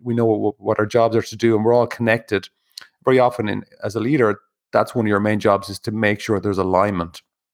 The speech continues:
and, and clarity of direction. So the second one, though, is perhaps not as discussed as much, but I think it's becoming more recognized as being very important, is that mental clarity, almost like this inner mental clarity.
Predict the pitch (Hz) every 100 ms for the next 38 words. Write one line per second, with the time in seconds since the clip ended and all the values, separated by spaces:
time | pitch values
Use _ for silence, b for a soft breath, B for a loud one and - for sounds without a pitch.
0 | _ _ _ _ _ - - - 101 98
1 | - 110 95 95 90 95 95 - 82 -
2 | B B B B - 123 120 113 117 B
3 | B B - 110 214 240 220 156 120 113
4 | 110 107 107 _ _ _ _ 180 170 151
5 | 143 139 - 143 151 - 185 208 214 185
6 | 160 - _ 170 - 165 151 - 127 139
7 | 143 127 120 120 - 160 151 - - 127
8 | - 117 139 127 120 117 110 _ _ _
9 | - 110 110 143 180 175 175 170 160 143
10 | 160 156 151 151 143 156 143 123 127 120
11 | 123 127 131 131 123 123 - - 110 110
12 | 92 104 101 113 107 107 110 - 139 131
13 | 123 123 113 113 104 _ _ - 104 101
14 | 98 -